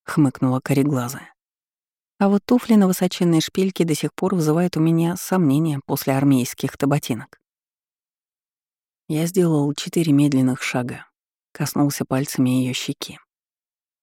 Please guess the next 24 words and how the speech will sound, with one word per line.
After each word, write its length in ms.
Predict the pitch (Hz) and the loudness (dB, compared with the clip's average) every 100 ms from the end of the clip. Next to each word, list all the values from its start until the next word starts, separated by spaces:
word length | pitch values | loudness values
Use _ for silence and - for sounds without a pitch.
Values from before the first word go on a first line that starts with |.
| _ _ - | _ _ -4
«Да, 340 | 127 131 127 | 0 0 0
одури, 480 | 135 147 143 127 123 | 2 2 0 0 -2
хочу 320 | - 135 - | -4 -4 -2
тебя 220 | 135 127 | -2 -4
поцеловать», 680 | - 131 - 127 123 - - _ _ _ _ _ _ _ _ _ | -4 -6 -4 -6 -6 -12 -18 _ _ _ _ _ _ _ _ _
признался, 580 | - 156 147 165 165 - | 0 4 6 4 2 0
сгорая 420 | 131 135 131 127 | 0 2 2 0
от 100 | 127 | 0
ненормальной 640 | 139 135 139 147 147 131 131 | 2 2 4 4 6 6 6
нежности 560 | 135 143 127 123 - - | 6 4 2 -4 -4 -8
к 100 | - | -4
моей 200 | 123 127 | -2 -4
сказочной 580 | - 127 120 - 135 | -2 -4 -2 -2 -2
принцессе. 640 | 127 135 135 - - - - _ _ _ _ _ _ _ _ _ - | 0 0 0 -2 -10 -10 -14 _ _ _ _ _ _ _ _ _ -6
Но 140 | 131 - | -6 -4
как 240 | 147 - | -6 -4
потом 300 | - 135 127 | -4 0 0
остановиться? 760 | 127 - 131 123 120 - - - _ _ _ _ _ _ _ _ _ | -2 -2 -4 -4 -6 -12 -16 -18 _ _ _ _ _ _ _ _ _
Особенно 500 | - - 160 139 139 | -8 -2 0 2 2
после 340 | 139 135 - | 2 -2 2
информации 760 | 135 135 143 135 147 135 - 135 | 2 2 0 4 4 2 0 -4
о 80 | 123 | -2
кружевном 560 | - 135 135 131 123 | 0 2 4 4 2
белье. 400 | 123 131 123 - | 0 0 -2 -8